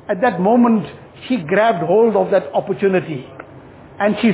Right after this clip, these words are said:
fed that thirsty dog water. In the hadith sharif it is mentioned, Allah Ta'ala appreciated her deed. And she got the tawfiq of righteousness,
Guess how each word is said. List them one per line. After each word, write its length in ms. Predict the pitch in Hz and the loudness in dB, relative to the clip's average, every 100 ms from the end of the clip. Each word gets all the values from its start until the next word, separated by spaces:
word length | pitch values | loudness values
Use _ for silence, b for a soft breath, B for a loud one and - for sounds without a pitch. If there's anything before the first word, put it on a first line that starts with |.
| - | 2
fed 240 | 240 247 | 0 0
that 280 | 202 190 - | -2 -2 0
thirsty 420 | 240 240 240 240 180 139 | 2 2 0 -6 -4 0
dog 340 | 175 208 180 | 4 4 2
water. 520 | 143 160 170 147 120 - - - - - - - - - | -2 -2 -2 -6 -8 -16 -20 -20 -20 -20 -20 -20 -20 -12
In 60 | - | -6
the 80 | |
hadith 240 | 160 180 180 | 0 0 2
sharif 220 | 196 185 | 2 2
it 100 | 180 | 0
is 120 | 151 | 0
mentioned, 460 | 185 208 220 220 226 B B - | 2 2 2 2 -2 B B -6
Allah 180 | 214 196 | -2 2
Ta'ala 220 | 196 196 | 2 2
appreciated 640 | 202 208 196 208 208 196 170 | -2 -4 -2 2 2 2 0
her 100 | 160 | 0
deed. 460 | 143 185 156 120 - - - - - - - | 0 2 2 -4 -14 -20 -20 -20 -20 -8 -2
And 100 | 220 | 0
she 100 | 247 | 2
got 200 | 262 262 | 0 2
the 60 | 226 | 0
tawfiq 480 | 247 240 240 254 | 2 2 2 0
of 80 | 202 | 0
righteousness, 600 | 156 202 240 208 208 165 | 0 0 0 -2 0 -2